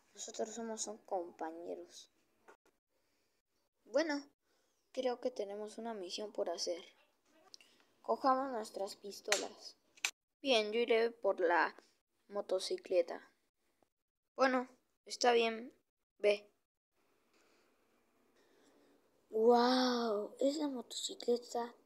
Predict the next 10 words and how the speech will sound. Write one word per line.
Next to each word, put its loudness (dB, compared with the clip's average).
tres -2
mil, -10
última -6
versión. -6
Oh, 2
puedo 2
recordarlo. -4
Yo -2
solía 0
usar -2